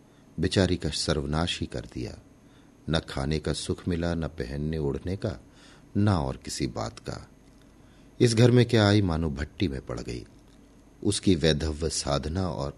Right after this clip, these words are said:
अतृप्त भोग लालसा में सदैव द्वंद्व सा मचा रहता था और उसकी जलन में उसके हृदय की सारी मृदुता जलकर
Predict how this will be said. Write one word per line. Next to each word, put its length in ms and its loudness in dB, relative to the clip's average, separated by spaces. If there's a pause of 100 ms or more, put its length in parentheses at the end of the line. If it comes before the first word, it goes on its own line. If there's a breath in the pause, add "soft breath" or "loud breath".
अतृप्त 540 -8 (360 loud breath)
भोग 340 -2
लालसा 420 -2
में 200 -6 (380 loud breath)
सदैव 520 -2 (140)
द्वंद्व 360 2
सा 160 -6
मचा 280 -8
रहता 340 -6
था 220 -10 (480 loud breath)
और 260 -2
उसकी 340 -4
जलन 280 2
में 260 -2 (400 loud breath)
उसके 300 -4
हृदय 400 -4
की 120 -10
सारी 340 -8
मृदुता 640 -6 (400 loud breath)
जलकर 520 -4